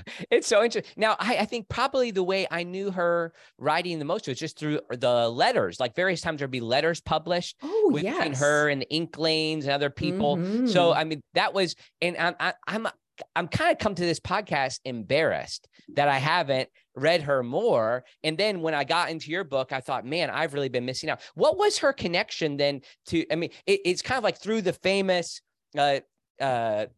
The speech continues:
Speaker 1: Tolkien, C S Lewis, and then probably a connection to G K Chesterton as well, that,
Speaker 2: Mm.
Speaker 1: like, th-, these are kind of, like, the, the heroes in, uh, not just, uh, Chr-, Christian evangelical intellectualism,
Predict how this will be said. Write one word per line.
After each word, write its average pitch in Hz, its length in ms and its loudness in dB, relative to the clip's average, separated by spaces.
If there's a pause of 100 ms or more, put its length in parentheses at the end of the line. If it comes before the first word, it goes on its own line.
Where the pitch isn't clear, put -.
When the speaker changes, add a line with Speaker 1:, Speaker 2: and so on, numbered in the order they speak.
Speaker 1:
Tolkien, 165 760 -4
C 180 220 2
S 160 180 2
Lewis, 156 480 4
and 131 140 -4
then 151 180 -2 (300)
probably 170 260 0
a 139 40 -2
connection 156 440 0
to 147 80 2
G 139 180 -2
K 147 160 -2
Chesterton 147 480 -4
as 127 120 -6
well, 143 420 4 (280)
that, 147 280 0
Speaker 2:
Mm. 220 180 -4
Speaker 1:
like, 151 240 -2
th-, 175 200 0
these 185 260 -2
are 175 140 2
kind 160 200 0
of, 135 80 -4
like, 139 220 0
the, 110 380 -2 (460)
the 117 120 -6
heroes 131 800 2
in, 117 240 -6 (180)
uh, 120 100 0
not 202 200 0
just, - 320 -4
uh, 143 100 0 (140)
Chr-, - 100 -10 (720)
Christian 180 280 0
evangelical 151 840 2
intellectualism, 143 1040 -2